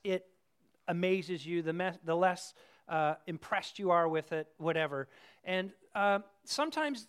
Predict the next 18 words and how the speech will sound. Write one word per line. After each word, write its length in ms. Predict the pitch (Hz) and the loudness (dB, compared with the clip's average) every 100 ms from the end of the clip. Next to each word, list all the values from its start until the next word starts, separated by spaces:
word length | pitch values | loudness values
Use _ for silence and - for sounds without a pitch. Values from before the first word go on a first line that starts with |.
| - | -6
Christmas 440 | - 339 302 233 | -2 0 -2 -4
can 160 | 240 196 | -4 -4
be 140 | 196 | 0
that 180 | 170 156 | 0 0
way 160 | 151 147 | -2 -2
for 200 | 165 143 | -2 -4
us 160 | 131 | -4
because 380 | - 190 240 240 - - - | -8 2 2 2 -6 -20 0
Christmas 440 | 214 202 226 - | 0 0 -6 -2
comes 260 | 202 175 170 | -2 0 0
every 240 | 160 160 | 0 -2
year 400 | 170 294 294 262 | -2 0 2 2
and 100 | 190 | 0
you 120 | 180 | -2
go 180 | 160 175 | 0 0
through 220 | - 175 | 0 -6
an 100 | 165 | -6
Advent, 480 | 196 240 202 233 233 | -2 -2 0 -4 -4